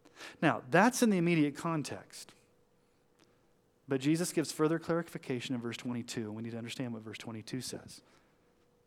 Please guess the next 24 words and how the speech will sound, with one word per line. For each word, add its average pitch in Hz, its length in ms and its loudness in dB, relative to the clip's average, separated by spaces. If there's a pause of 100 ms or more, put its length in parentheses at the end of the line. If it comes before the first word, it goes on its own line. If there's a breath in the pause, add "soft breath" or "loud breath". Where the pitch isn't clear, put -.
(340)
And 120 100 -8
again, 127 200 2
this 120 160 -6
may 127 80 -2
be 127 120 -4
hard 127 240 -2
for 123 120 -8
some 127 180 -2
of 120 140 -4
you 123 80 -2
not 123 240 -8
to, 120 120 -8
to, 131 160 -4
to, 139 140 -6
to 135 220 -8
swallow, 110 400 -2
but 117 160 -4
I'm 117 80 -4
gonna 120 160 -6
read 131 180 -4
what 123 140 -6
the - 80 -12
scripture 120 280 -6
says. 113 200 -6